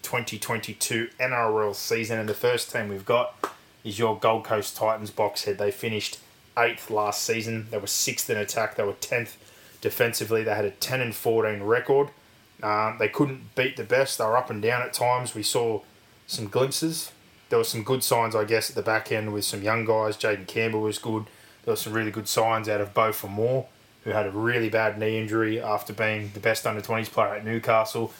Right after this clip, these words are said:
It's taken a few seasons, but there were some good signs there. Um, Tino, obviously, a lot of people when they leave Melbourne worry about players on big money, but Tino certainly delivered and is now the club captain.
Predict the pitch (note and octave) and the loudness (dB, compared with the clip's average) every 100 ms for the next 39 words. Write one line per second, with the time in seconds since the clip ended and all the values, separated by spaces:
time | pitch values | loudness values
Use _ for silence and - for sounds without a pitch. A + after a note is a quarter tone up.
0 | - - - - A#2 A2+ A2+ G#2 - G#2+ | -20 -14 -8 -2 2 2 2 -4 -2 -2
1 | - A2+ A#2+ B2 A2 A#2 G#2 G#2 G#2 A2+ | 0 0 0 -4 -6 -4 -4 -4 -4 0
2 | - G#2 G2 G2 A#2+ C3+ - - - _ | 0 0 0 2 2 2 -2 -20 -20 _
3 | - G#2 G#2+ - - B2+ B2+ C3+ C3+ - | -14 -12 -10 -2 0 2 4 2 -2 -12
4 | _ _ - - A2+ A#2 - A#2 A2+ A2 | _ _ -10 0 2 2 0 0 0 -4
5 | - _ - A#2 A#2 A2 C3+ A#2+ A#2 A2+ | -14 _ -8 0 2 2 0 2 2 2
6 | A2+ A2+ A2 A#2 A#2 A2 A2 A2 A#2 A#2 | 2 2 2 4 4 2 4 4 4 2
7 | A#2+ A2+ A2+ - A2 G#2+ A2 A#2 A2+ A2+ | -2 -2 -2 2 2 2 -2 0 0 0
8 | A#2 A2+ - A#2 A2 G#2+ - A2+ A2+ G2+ | 0 -2 -4 -4 -2 -2 2 0 0 -4
9 | G#2+ A2+ A2+ G#2 G#2 G#2+ A2 G#2 - - | -2 0 -2 -2 -4 -2 -2 -2 -8 -20
10 | - - _ - A2+ - A2 - B2+ B2+ | -20 -20 _ -10 -2 2 0 2 0 2
11 | D#3+ E3 | 0 -4